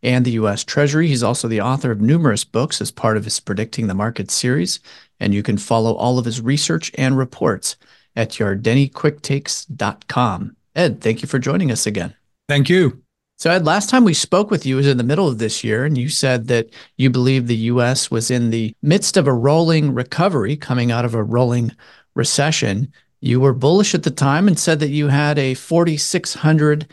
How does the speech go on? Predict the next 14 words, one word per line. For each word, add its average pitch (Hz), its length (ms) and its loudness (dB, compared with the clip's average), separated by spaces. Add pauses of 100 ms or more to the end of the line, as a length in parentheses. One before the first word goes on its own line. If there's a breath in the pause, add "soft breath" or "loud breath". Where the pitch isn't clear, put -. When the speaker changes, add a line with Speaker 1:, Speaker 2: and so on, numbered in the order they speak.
(320 soft breath)
Speaker 1:
year-end 151 480 2
target 147 340 0
for - 140 -8
the 123 160 -2
S 123 180 0
and 120 140 0
P 131 180 -2
five 113 360 -4
hundred. 160 380 -2
We 127 180 -2
hit 135 200 -4
that 127 240 -2
last 117 340 -2
week. 170 380 -4